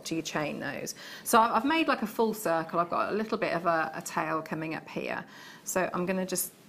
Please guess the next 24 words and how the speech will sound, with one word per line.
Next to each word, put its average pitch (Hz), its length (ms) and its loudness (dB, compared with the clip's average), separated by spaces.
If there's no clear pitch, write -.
push - 220 -4
that, - 260 0
push - 220 -4
that - 240 -6
together - 420 -8
there. 55 360 -6
So 180 120 -6
I'm 170 40 -4
just 180 120 -8
making 156 440 -4
that, 143 200 -4
that - 200 -8
little - 340 -10
leaf - 480 -12
shape - 380 -14
in - 160 -14
there. - 240 -14
Okay, - 360 -12
so - 160 -10
I'm 180 40 -4
gonna 180 140 -2
bring 226 320 -2
that - 200 -4
down - 460 -4